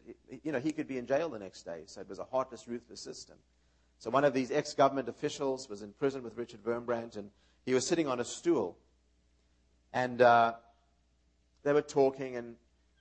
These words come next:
Richard Wurmbrand has been sharing the gospel with everybody, and, and he said, "You know what? I, I just, the, the, the communists believe, that they call it materialism. I don't know if you ever heard of this, but I'll ex-,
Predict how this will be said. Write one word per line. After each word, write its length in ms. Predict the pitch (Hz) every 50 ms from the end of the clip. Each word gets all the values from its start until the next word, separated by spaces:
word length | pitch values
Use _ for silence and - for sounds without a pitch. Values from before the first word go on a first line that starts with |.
| _ _ _ -
Richard 220 | 143 135 143 117
Wurmbrand 340 | 139 147 139 143 139 135 127
has 80 | 120
been 120 | 113 120 110
sharing 320 | - - 156 139 139 135
the 60 | 135
gospel 360 | 117 127 127 127 123 - - 135
with 120 | 127 127
everybody, 540 | 127 120 123 120 110 120 120 120 120 117 117
and, 120 | 110 110 - -
and 80 | 135
he 100 | 151 160
said, 220 | 147 - 160 139 135 - _ _ _ _ _ _ _ _ _ _ _ _ -
"You 80 | 151 151
know 140 | 160 170 170
what? 260 | 170 170 170 170 - - - _ _ _ _ _ _ _ _ _ _ -
I, 140 | 123 135 135 -
I 160 | - 147 156 151
just, 200 | 156 143 - -
the, 120 | 143 - - _ _ - - 127 -
the, 100 | 143 151 - -
the 60 | 143
communists 440 | - - 170 175 170 165 151 139 -
believe, 220 | - 135 135 131 113 - - 120 113
that 120 | 123 117
they 120 | 135 135 135
call 180 | - 156 139
it 60 | 131 117
materialism. 680 | 117 - - - 139 135 131 127 131 131 - 135 120
I 80 | 113 110
don't 100 | 113 113
know 40 | 113
if 100 | - 110
you 60 | 107
ever 140 | 107 101 107
heard 160 | 120 117 113
of 40 | 113
this, 140 | 113 110
but 140 | - - 87
I'll 100 | 85 90
ex-, 140 | 104 -